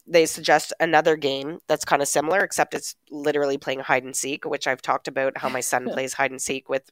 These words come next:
Speaker 1: our dogs, like, all the time. It's super cute. So it says, "Start by playing peekaboo."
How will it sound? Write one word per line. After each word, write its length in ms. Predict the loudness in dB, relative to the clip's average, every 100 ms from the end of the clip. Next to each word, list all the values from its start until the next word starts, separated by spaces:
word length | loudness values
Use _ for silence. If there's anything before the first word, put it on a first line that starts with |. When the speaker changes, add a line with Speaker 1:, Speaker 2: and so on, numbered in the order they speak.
| -6
Speaker 1:
our 140 | -4
dogs, 320 | 0 0 0 -4
like, 160 | -6 -4
all 180 | -2 -2
the 80 | -2
time. 340 | -4 -6 -6
It's 120 | -8 -6
super 480 | -6 -4 -6 -8
cute. 300 | -8 -6 -6 _ _ _ _ _ _ _ _ _ _ _ 0
So 120 | 2
it 80 | 6
says, 160 | 4 6
"Start 180 | 6 6
by 80 |
playing 280 | 2 0 -2
peekaboo." 560 | -4 -4 -2 -2 -2